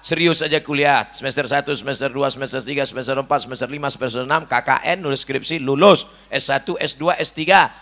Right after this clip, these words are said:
Habis itu berhasil kalian. Kalau kalian sudah doktor, berhasil, berkarya, berkantor, punya jabatan.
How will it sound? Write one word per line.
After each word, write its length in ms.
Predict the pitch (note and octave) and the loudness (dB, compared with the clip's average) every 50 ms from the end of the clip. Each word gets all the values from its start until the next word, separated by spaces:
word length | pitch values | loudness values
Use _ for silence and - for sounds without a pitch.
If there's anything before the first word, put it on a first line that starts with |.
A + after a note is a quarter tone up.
| - _ - | -18 _ -4
Habis 240 | C3 D3+ D#3 - - | -4 -2 -4 -4 -8
itu 80 | E3 | -6
berhasil 560 | D3 D3 A#2+ A2+ D3 D3+ D3 - - - E3+ D#3 D3 | -6 -4 -2 2 2 2 2 2 -2 -2 -2 0 4
kalian. 400 | C3 C#3+ C#3 C#3 C3+ A#2+ G#2+ - - - - | 6 8 10 10 10 8 8 4 -6 -20 -12
Kalau 240 | - - C#3+ D3 D3+ C#3+ - | -2 2 2 2 2 0 2
kalian 400 | D3 D3 D3+ D3+ D3+ D3 D3 C3+ | 2 2 2 4 2 0 0 0
sudah 240 | - D3 D3 C#3 B2 | -6 -2 -2 -2 -2
doktor, 1400 | B2 - D#3 D3+ - - - - - - F#3 E3+ D#3 D3 D3 D3 D3 D3+ D#3 D#3+ E3 E3+ - - - - - _ _ _ _ _ _ _ _ _ | 4 6 6 6 4 0 -16 -2 8 12 12 12 12 12 12 12 12 12 10 10 8 6 2 0 -2 -4 -6 _ _ _ _ _ _ _ _ _
berhasil, 1400 | - C#3 D3 B2+ A2+ C#3 F3 F#3 G3 G3 F#3+ - - A3 A3+ A3 G3+ F#3+ F3+ F3+ F3+ F#3 F#3+ G3 G3+ G#3 A3 A#3 G#3+ - - - _ - | 2 4 4 4 8 10 10 12 12 10 8 6 8 12 12 12 12 12 12 12 12 12 12 10 10 10 8 4 4 0 -8 -20 _ 4
berkarya, 800 | - G3 G3 G3+ - - G#3+ A3+ A#3 A3+ A#3 A#3+ A#3+ B3 B3 A#3 A3 G#3+ G#3+ A3 A3+ A3+ A3+ A3 G#3 - - - - - - - | 8 8 8 8 8 10 12 12 12 12 12 12 12 12 12 12 12 12 12 12 12 12 12 12 10 6 0 -6 -20 -12 0 8
berkantor, 1200 | G3 A3 A3 - - A#3 B3+ C4 C4 B3+ - - C#4 C#4 C4 A#3+ A#3+ A#3+ B3 B3+ C4+ C#4 C4+ A3 - - - - - | 8 8 10 10 10 12 12 12 10 8 8 12 12 12 12 12 12 12 12 12 12 12 10 8 4 -2 -14 -12 -2
punya 240 | - B3+ B3+ C4 B3+ | 2 6 8 8 10
jabatan. 1120 | A3+ B3 A#3+ A#3+ C4+ D4 D4+ D4+ D4 D4+ C4+ C4+ C#4 C#4 D4 D4 C#4+ C4+ B3 A3+ G3+ F3 | 12 12 12 12 12 12 12 12 12 12 12 12 12 12 12 12 10 6 -4 -6 -6 -10